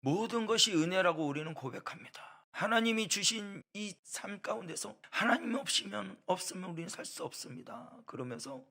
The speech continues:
"이 모든 것이 은혜입니다. 모든 것이 감사합니다."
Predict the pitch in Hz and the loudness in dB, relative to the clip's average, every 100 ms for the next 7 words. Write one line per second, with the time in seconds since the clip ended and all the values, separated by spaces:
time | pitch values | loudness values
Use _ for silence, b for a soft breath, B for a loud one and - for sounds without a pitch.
0 | B 220 240 180 233 254 254 254 - 233 | B 2 2 2 -2 0 0 0 0 0
1 | 220 233 233 220 - 214 214 - 196 214 | 2 2 0 -2 0 -2 -2 -8 -4 -2
2 | 220 202 208 226 - - 160 - 214 151 | 0 0 0 0 -4 -6 -6 -4 -6 -6
3 | 135 - 139 | -6 -6 -8